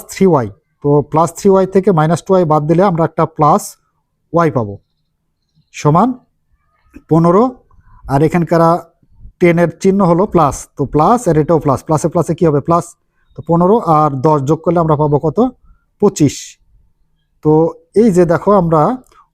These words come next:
ওয়াই এর মান কিন্তু already পেয়ে গেলাম। তো ওয়াই হচ্ছে কার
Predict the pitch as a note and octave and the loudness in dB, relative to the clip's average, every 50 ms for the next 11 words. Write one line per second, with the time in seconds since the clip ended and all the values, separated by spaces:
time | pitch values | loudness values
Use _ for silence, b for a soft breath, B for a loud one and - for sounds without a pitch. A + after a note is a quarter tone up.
0 | b D3 D#3 E3 E3+ F3 E3+ D#3+ D#3 D#3 D#3 D#3 D3+ - - F#3 F3+ - D#3 D#3+ | b -2 0 0 2 0 0 0 0 0 0 0 0 -2 -2 -2 0 0 0 0
1 | E3+ D#3 C#3+ C#3+ C#3+ C#3 D3+ D3 C3+ E3+ B3 A#3+ - _ _ _ - F#3 F3+ D#3 | 2 2 2 2 2 2 2 2 2 2 0 -2 -6 _ _ _ 2 2 2 2
2 | B2+ C3 A#2 G#2 G2+ G#2+ _ _ _ _ _ _ _ _ _ _ _ _ _ _ | 2 0 -2 -4 -8 -12 _ _ _ _ _ _ _ _ _ _ _ _ _ _
3 | _ - C#3+ D3 C#3+ - D3+ D#3 F3 F#3+ G3 F#3 G3 G3 G3 - G#3+ F#3+ - - | _ -2 0 0 0 2 2 2 2 4 4 2 2 0 0 -2 -2 -2 0 0
4 | D#3+ D#3+ | 0 0